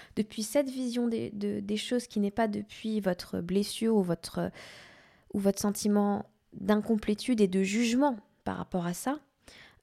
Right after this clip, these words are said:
euh, votre coach va pouvoir vous faire naviguer, parce qu'il va, il va d'abord assainir, entre guillemets, euh, poser un baume avec vous, hein,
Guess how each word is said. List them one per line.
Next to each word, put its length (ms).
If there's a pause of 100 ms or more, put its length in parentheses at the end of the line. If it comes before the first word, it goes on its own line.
euh, 500 (1080)
votre 320
coach 220
va 120
pouvoir 300
vous 120
faire 220
naviguer, 520
parce 160
qu'il 160
va, 160 (280)
il 100
va 100
d'abord 380 (720)
assainir, 760
entre 240
guillemets, 460 (400)
euh, 220 (180)
poser 360
un 120
baume 460 (580)
avec 280
vous, 260
hein, 140